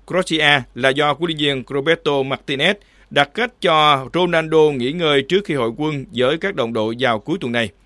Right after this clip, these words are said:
Nếu không cắt ngắn kỳ nghỉ hội quân sớm thì Ronaldo chỉ có thể trở lại ở trận gặp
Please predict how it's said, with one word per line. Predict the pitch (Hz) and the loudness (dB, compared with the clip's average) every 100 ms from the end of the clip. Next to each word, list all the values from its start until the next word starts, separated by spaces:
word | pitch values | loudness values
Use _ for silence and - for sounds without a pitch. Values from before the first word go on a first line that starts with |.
| _ _ _ _ _ _ - | _ _ _ _ _ _ 2
Nếu | 156 240 | 4 6
không | 226 190 175 170 | 4 0 2 -2
cắt | - 220 208 | -2 -4 -2
ngắn | 185 185 262 | 0 0 -2
kỳ | - 160 | 0 0
nghỉ | 147 131 131 | 2 2 2
hội | 190 185 131 | 2 2 0
quân | 170 170 | -2 -4
sớm | 139 165 175 269 - | -2 2 2 0 0
thì | 160 135 | 0 0
Ronaldo | 151 165 160 160 156 151 - | -2 -2 0 4 4 4 -2
chỉ | 127 135 | -4 -4
có | 151 170 | 0 -2
thể | 196 117 139 | 0 0 0
trở | 120 160 | -2 0
lại | 131 113 | 0 0
ở | 104 117 | 0 -2
trận | 156 120 120 | -2 -4 -2
gặp | 117 | -4